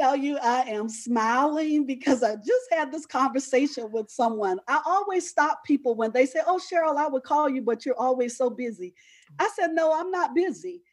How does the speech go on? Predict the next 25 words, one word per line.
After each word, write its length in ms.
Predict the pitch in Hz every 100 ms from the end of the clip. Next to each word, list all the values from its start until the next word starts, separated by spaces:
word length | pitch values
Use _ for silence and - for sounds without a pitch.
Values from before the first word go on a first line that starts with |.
| _ _ _ _ 196
Busy 380 | 339 440 453 427
people 400 | - 381 370 381 -
are 100 | 240
usually 520 | 233 285 269 294 285
broke 340 | 226 240 170 - _ _ _ _ _ _ -
because 360 | 262 294 269 208
they're 160 | 269
doing 280 | 262 285 233
a 60 | 202
little 300 | 208 294 349
bit 160 | 370
of 100 | 370
this, 480 | 294 339 339 330 330 -
a 60 |
little 280 | 196 247 349
bit 200 | 320 330
of 120 | 330
that. 240 | 247 208 185 _ _ _ _ _ -
I 80 | 262
always 360 | 392 403 370
tell 240 | - 330 311
people 360 | 302 302 294
I 160 | 233 247
am 240 | 240 202 -
purposeful, 800 | 294 320 359 339 - 349 339